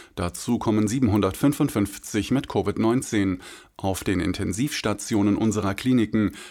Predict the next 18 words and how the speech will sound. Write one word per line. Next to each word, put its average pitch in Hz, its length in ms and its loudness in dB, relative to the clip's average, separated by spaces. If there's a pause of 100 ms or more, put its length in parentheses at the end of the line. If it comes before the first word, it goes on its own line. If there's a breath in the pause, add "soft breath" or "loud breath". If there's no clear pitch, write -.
werden 101 320 0
knapp 98 380 -2
eintausendeinhundertfünfzig 107 1600 0
Patienten 104 640 0
ohne 110 440 4 (300 loud breath)
und 104 320 0
dreihundertsiebenundzwanzig 117 1400 0
mit - 320 0
covid 107 300 -2
neunzehn 92 520 0
behandelt.“ 87 600 -2 (380)
Zitat 104 520 -4
Ende. 98 400 0 (640)
Der 85 260 0
Helios-Chef 104 920 0
bezieht 110 600 -2
deutlich 113 460 0
Position 117 800 0